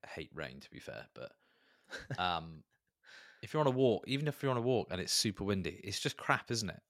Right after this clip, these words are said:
Speaker 1: 'Cause it
Speaker 2: Yeah.
Speaker 1: is, like, really tiring. It's just, it's like you're just getting pummeled in the face and, um, just makes everything way harder.
Speaker 2: Yeah.
Speaker 1: Um,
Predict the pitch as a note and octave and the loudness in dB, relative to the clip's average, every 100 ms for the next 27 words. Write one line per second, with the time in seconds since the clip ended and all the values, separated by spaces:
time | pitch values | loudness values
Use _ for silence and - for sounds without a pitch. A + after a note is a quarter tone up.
0 | _ _ - A2+ - F3 E3+ G2+ B2+ A#2+ | _ _ -4 -2 4 6 6 6 4 2
1 | - C#3+ C3 E2 - A2+ - - - C#2 | 6 8 8 6 0 -4 -6 -6 -6 -6
2 | E2 G#2+ - - - - - G#2+ F#2+ E2+ | -8 -8 -6 -6 -8 -8 -6 -4 -4 -6
3 | D#2 - F#2+ E2+ - - D2 D2 _ _ | -8 -2 -2 0 -4 -4 -8 -14 _ _
4 | _ - - - _ _ - F2+ E2+ E2 | _ -20 -20 -20 _ _ -2 0 2 -2
5 | D#2+ - G#2+ A2 G#2 A2 G2+ G2 F2+ E2+ | -10 -10 -8 -4 -2 0 2 0 -2 -4
6 | F2 F#2 F2 F2+ F2 - - - _ _ | 0 2 4 6 4 4 -6 -16 _ _
7 | _ _ _ _ - A#2+ A#2+ - _ _ | _ _ _ _ -12 -10 -10 -12 _ _
8 | - F2+ F2 F2 F2 | -6 -2 0 -2 -6